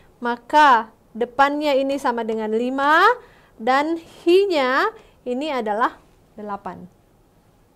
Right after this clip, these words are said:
Depannya lima, hinya delapan. Jadi, cos itu adalah sahih, samping per hipotenusa.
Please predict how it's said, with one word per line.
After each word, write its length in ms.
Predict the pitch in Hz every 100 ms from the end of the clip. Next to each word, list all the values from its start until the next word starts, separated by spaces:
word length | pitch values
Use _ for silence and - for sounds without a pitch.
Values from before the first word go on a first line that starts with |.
| -
Depannya 320 | 220 226 226
lima, 480 | 226 220 220 247 392 466 - _ _
hinya 320 | 339 349 359
delapan. 560 | 330 330 427 415 302 285 - - _ _ -
Jadi, 640 | 202 196 240 269 349 440 453 - _ _
cos 320 | - 302 311 -
itu 320 | 269 269 392
adalah 720 | 269 254 226 240 247 285 320
sahih, 640 | - - 427 440 415 277 - _ _ _ _ _
samping 640 | 269 220 226 311 370 392
per 400 | 381 277 320 349 _
hipotenusa. 800 | 233 202 208 220 294 302 240